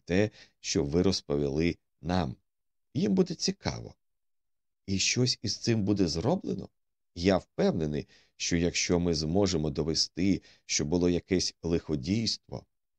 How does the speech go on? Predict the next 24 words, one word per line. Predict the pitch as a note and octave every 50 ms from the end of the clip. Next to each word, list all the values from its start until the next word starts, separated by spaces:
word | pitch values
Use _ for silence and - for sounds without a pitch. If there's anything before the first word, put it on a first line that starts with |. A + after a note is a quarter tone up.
| _ _
поліція | - F#2+ F2 D#2+ F2+ A2 A#2 - - - E2+ D#2 C#2+ - - _ _ _ -
не | - G3
заспокоїться, | D3 A#2+ G#2+ G2 - - F2+ - - - A#2 D#3 C#3 F#2 D#2 C#2 - - - C#2+ - _ _ _ _ _ _ -
доки | F2 F#2+ G2+ G2 - G2
це | F#2+ - - - A2 G#2
не | F#2+ F2
буде | D#2+ D2 F2 F#2 D#2 D2
виявлено | C#2 B1+ C2 F#2 G#2 A2 F#2+ E2 D#2+ D#2 D#2+ D#2 D2 - _ _ _ _ _ -
у | D#3+
належної | C3+ G#2+ F2+ E2+ F2 F2 F2 E2+ D2+ D#2+ D#2+ D#2 D#2+ D#2 -
особи. | - D2+ C#2+ - - - G#2 F#2+ D2 B1+ - - - _ _ _ _ _ -
Але | F2 F2 F2 E2+
складність, | - - - A2 C3+ F3+ F3+ D#3 A#2+ E2+ E2 D2+ - - - - _ _ _ _ _ _ _ _ -
розумієте, | F2 F#2 F#2+ E2+ D#2 F2+ E2+ E2 E2 D#2 C#2 B1+ B1+ - -
полягає | - - D#2+ D#2 D2+ C#2+ E2+ F2 F2 D#2+
в | D2+
тому, | - _ - C3 C#3+ A2+ F2+ D#2
щоб | - - - E2+ C#2+
довести, | D#2 D2+ E2+ D2+ C#2+ G2 A#2 B2+ - - - - C2+
що | - - - E2
смерть | - - - - D2 G#2+ C#3+ D3 A2+ - - - _ _ _ _ _ _ -
не | F2 F#2
була | D#2+ D2+ E2 E2+ E2+ F#2 F#2
природною». | - - E2 E2 D#2+ D#2 E2 F#2+ A2+ G2+ D#2 D#2 D2 C#2 C2+ C2 -